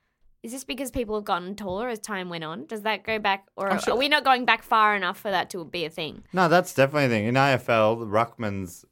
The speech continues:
Speaker 2: in, like, the sixties were six foot tall.
Speaker 1: Really?
Speaker 2: Which is equivalent of a hundred eighty-one,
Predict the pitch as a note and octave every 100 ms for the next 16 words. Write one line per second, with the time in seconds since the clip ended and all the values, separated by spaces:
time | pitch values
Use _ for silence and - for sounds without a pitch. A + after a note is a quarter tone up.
0 | _ _ - F#2+ F#2 F#2 E2+ - - F#2
1 | F2 - F#2 F2+ E2+ D#2+ D#2+ D2 _ -
2 | - - - F2+ E2+ E2+ D#2 - - -
3 | - F2+ - E2 E2 D2 F2 _ _ _
4 | - B3 D#4+ D#4 G3+ F3+ - G3 G3 G3+
5 | F3 E2+ - G2 F2+ E2+ D2 - - F#2+
6 | E2+ E2 E2 E2 D#2+ D#2+ - _ _ _
7 | _ _ _ - F2 E2 D#2+